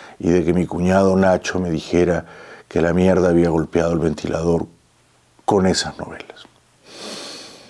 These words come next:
El beso entre Boris y yo, que salió en televisión española en vivo y en directo y que provocó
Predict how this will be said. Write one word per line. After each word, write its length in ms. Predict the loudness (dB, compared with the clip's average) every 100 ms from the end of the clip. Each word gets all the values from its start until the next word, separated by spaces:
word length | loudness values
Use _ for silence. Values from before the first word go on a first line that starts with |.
| -20 -20 -20 _ _ _
El 160 | 2 4
beso 340 | 4 2 2
entre 220 | 0 2
Boris 440 | 4 4 2 0 0
y 100 | 2
yo, 340 | 4 4 2 -6 _ -20 _
que 160 | -4 -2
salió 340 | 0 0 2
en 80 | 2
televisión 540 | 2 0 -2 0 0
española 560 | 0 -2 -2 0 0 0
en 100 | 0
vivo 260 | 2 4 2
y 60 | 0
en 60 |
directo 480 | 0 4 4 2 -6
y 40 |
que 160 | -4 -4
provocó 580 | -4 -4 -4 0 0